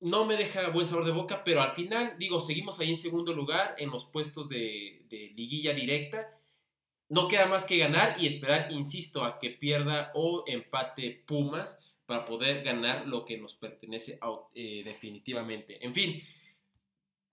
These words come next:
um, yo creo que al final no se quisieron hacer daño y terminó, eh, pues esto terminó incidiendo en el marcador, donde no fue,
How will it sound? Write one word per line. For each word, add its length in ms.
um, 200
yo 140
creo 140
que 80
al 60
final 280
no 80
se 140
quisieron 340
hacer 280
daño 360
y 140
terminó, 720
eh, 440
pues 160
esto 260
terminó 460
incidiendo 360
en 80
el 80
marcador, 360
donde 220
no 220
fue, 360